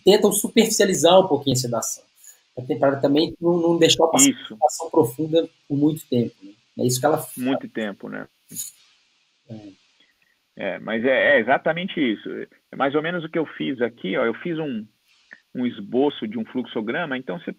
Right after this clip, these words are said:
Speaker 2: seu paciente chegou, tem uma relação P O dois, F O dois menor do que trezentos, ventilação mecânica invasiva,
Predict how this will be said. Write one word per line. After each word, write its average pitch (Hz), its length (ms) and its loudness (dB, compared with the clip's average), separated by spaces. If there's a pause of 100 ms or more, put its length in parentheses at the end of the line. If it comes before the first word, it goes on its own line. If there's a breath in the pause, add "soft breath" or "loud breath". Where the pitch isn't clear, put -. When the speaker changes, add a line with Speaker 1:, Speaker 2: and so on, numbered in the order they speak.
Speaker 2:
seu - 100 -6
paciente 170 540 -4
chegou, 165 340 -2 (400)
tem 156 80 -6
uma 156 100 -4
relação 147 360 -2
P 151 140 -6
O 139 100 0
dois, 143 200 -2
F 135 180 -4
O 135 40 0
dois 135 200 -2
menor 131 320 -4
do 131 120 -6
que 123 520 -6 (100)
trezentos, 135 680 -6 (520)
ventilação 131 500 -6
mecânica 143 560 -6
invasiva, 139 840 -2